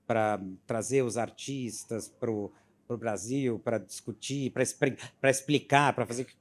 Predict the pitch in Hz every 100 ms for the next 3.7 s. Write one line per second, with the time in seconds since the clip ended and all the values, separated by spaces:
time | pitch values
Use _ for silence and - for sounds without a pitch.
0 | - 131 - _ - 131 - - 117 131
1 | 160 156 - - 110 - _ _ _ -
2 | - - 160 - 170 143 135 143 127 107
3 | 117 113 - 104 - 190 170